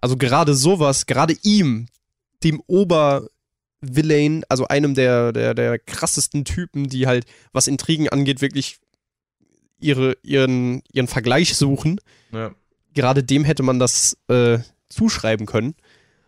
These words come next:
Speaker 1: Und dann halt einfach zu sagen, ihn so einen Satz sagen zu lassen wie, ja, ein, ein, eine Macht-zwei-Bindung oder wie auch immer es er gesagt hat, dass es sie seit Generationen nicht mehr gab.
Speaker 2: Ja.
Speaker 1: Das muss ja eigentlich bedeuten, dass das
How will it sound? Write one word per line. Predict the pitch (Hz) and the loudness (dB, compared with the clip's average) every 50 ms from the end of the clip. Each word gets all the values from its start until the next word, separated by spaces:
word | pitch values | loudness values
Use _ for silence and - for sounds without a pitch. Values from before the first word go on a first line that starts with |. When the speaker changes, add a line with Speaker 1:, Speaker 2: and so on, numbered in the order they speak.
| _ _ _ - | _ _ _ -12
Speaker 1:
Und | - 113 156 | -6 -4 -2
dann | 156 156 | -2 0
halt | 156 135 123 | 0 0 0
einfach | 113 139 135 - 127 | 0 -2 -2 -4 -8
zu | - - - 127 | -6 -4 -4 -2
sagen, | 120 131 127 135 135 143 143 | 0 2 2 2 0 0 -2
ihn | - - 135 135 135 | -2 -2 -2 -2 0
so | - 143 143 | 0 0 0
einen | 139 131 127 | 0 0 0
Satz | 135 139 - - | -2 -2 -2 -2
sagen | - 127 131 131 135 127 | 0 0 0 0 -2 -2
zu | - 131 | -2 -2
lassen | 123 127 - - 135 127 120 | -2 -2 -2 -2 -4 -4 -4
wie, | 127 127 127 123 131 - - - - - | -4 -4 -2 -2 -2 -4 -6 -12 -18 -10
ja, | - 131 127 123 127 131 139 - - - _ _ _ _ _ _ _ _ _ _ _ _ _ _ _ - | -4 0 2 2 4 2 2 0 -4 -8 _ _ _ _ _ _ _ _ _ _ _ _ _ _ _ -2
ein, | 135 127 123 - - | -2 -2 -2 -2 -2
ein, | 123 120 120 120 120 120 - - - | -2 0 0 0 -2 -2 -4 -4 -2
eine | 123 120 120 | -2 -2 0
Macht-zwei-Bindung | 117 135 - - - - - - _ - - - - - 113 117 123 139 139 139 139 135 131 - 143 143 143 139 135 139 139 135 135 131 | -2 -2 -4 -6 -10 -12 -12 -10 _ -4 -4 -4 -4 -2 0 0 2 2 2 0 -2 -2 -2 -2 -2 0 0 0 2 2 0 0 -2 -2
oder | - 117 113 127 | -2 -2 -2 0
wie | 131 135 | 0 2
auch | 127 | 2
immer | - 185 180 156 | 2 2 4 4
es | 139 131 120 - | 4 2 2 0
er | - 127 | -2 -2
gesagt | 120 127 120 127 135 143 - | 0 0 2 2 0 0 -2
hat, | 147 - - | -4 -2 -2
dass | 127 - - | -2 -2 -2
es | 123 - | -2 -2
sie | - 147 | -2 -2
seit | 139 131 135 135 120 - | 0 0 0 0 0 -2
Generationen | 143 131 131 117 117 - - - - - 147 180 220 226 214 180 | -2 0 0 0 -2 -4 -4 -6 -4 0 2 2 4 4 2 2
nicht | 180 - - - | 2 0 0 0
mehr | 139 127 123 | 0 0 2
gab. | 139 147 135 113 113 151 - - - | 2 2 2 2 2 0 -4 -8 -10
Speaker 2:
Ja. | 120 110 110 - - _ _ _ _ _ _ _ _ _ _ _ _ _ | -8 -8 -8 -8 -12 _ _ _ _ _ _ _ _ _ _ _ _ _
Speaker 1:
Das | - 127 - - | -4 -4 -2 0
muss | 156 156 190 - - | 0 2 2 2 0
ja | 208 202 - - | 0 0 0 0
eigentlich | 120 123 135 143 160 165 - | 0 0 2 0 0 -2 -4
bedeuten, | - 139 127 135 131 147 - 147 131 | -4 -2 0 2 2 2 0 -2 -2
dass | 127 123 - - | -2 -2 -2 -2
das | - 120 - - - | -2 -2 -2 -2 -4